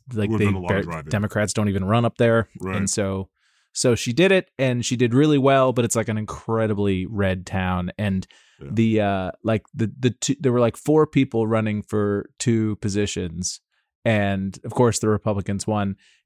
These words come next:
Speaker 1: And, like, the two
Speaker 2: Mm-hmm.
Speaker 1: Republicans who won, one of them, his dad owns the biggest business in town.
Speaker 2: Of course.
Speaker 1: A-, and the other guy,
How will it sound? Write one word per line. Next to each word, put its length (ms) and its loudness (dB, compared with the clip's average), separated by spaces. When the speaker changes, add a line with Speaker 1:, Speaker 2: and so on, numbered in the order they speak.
Speaker 1:
And, 160 2
like, 240 -2
the 100 2
two 260 2
Speaker 2:
Mm-hmm. 80 2
Speaker 1:
Republicans 760 0
who 300 0
won, 460 -4
one 360 0
of 140 -2
them, 460 -2
his 280 0
dad 440 2
owns 300 -2
the 60 -2
biggest 380 -2
business 480 -2
in 200 -6
town. 440 -8
Speaker 2:
Of 140 -4
course. 400 -8
Speaker 1:
A-, 220 -12
and 420 -2
the 240 2
other 260 2
guy, 540 -4